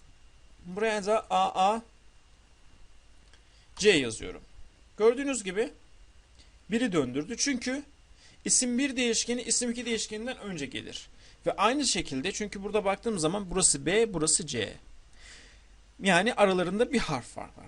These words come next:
Aslında harf yok. Ee, bir sonrası olduğu için bir verdi. Ben mesela burayı, burası C kalsın. Hatta şurayı A yapalım. A, A, A. Burası da F olsun.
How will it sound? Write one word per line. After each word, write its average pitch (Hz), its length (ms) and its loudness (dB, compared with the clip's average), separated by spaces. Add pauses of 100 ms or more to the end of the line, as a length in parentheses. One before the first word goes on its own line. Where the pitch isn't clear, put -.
Aslında 160 380 0
harf 214 220 0
yok. - 120 -6 (400)
Ee, 156 380 4
bir 254 80 4
sonrası 143 460 0
olduğu 139 140 -2
için 196 360 -6
bir 160 180 -2
verdi. 107 320 -4
Ben 214 120 0
mesela 214 440 2
burayı, 196 340 0 (800)
burası 214 260 2
C 233 200 4
kalsın. 113 480 -2 (640)
Hatta 156 280 -6
şurayı 151 340 -4
A 170 180 4
yapalım. 156 400 -2
A, 139 180 0
A, 127 420 -2
A. 180 100 -6 (720)
Burası 170 360 -2
da 190 280 2 (1040)
F 151 280 0
olsun. 110 480 -6